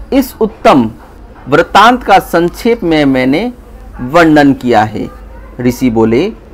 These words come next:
"सुत जी, आपने श्रवण, कीर्तन और मनन को मुक्ति का उपाय बताया है।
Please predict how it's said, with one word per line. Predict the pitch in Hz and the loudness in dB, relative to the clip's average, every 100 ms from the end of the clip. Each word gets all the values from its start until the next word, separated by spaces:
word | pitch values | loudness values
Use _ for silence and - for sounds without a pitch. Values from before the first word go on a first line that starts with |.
| - - - | -20 -12 -2
"सुत | 214 208 | -2 0
जी, | 254 135 165 220 - - - - - | -2 0 -2 -4 -16 -20 -20 -10 0
आपने | 160 202 175 143 135 180 196 - - - - | 2 2 2 0 0 -4 -8 -20 -20 -20 -4
श्रवण, | 185 196 160 139 180 196 - - - - - | 0 2 4 2 -2 -8 -20 -20 -20 -10 -2
कीर्तन | 220 - 156 151 208 - - - - - | -2 2 2 2 -2 -10 -18 -20 -18 -2
और | 170 175 180 - - - - - - - | 2 4 4 2 -8 -20 -20 -20 -20 -10
मनन | 123 139 196 269 277 156 - - - - - - | -2 2 4 4 4 2 -4 -18 -20 -20 -10 2
को | 240 226 | 4 4
मुक्ति | 170 214 220 - 277 | 4 0 0 0 2
का | 285 220 214 | 4 4 4
उपाय | - 147 - 147 180 175 | 2 -2 2 4 4 2
बताया | 120 113 110 107 110 113 | -2 0 0 2 2 0
है। | 107 110 | -2 -10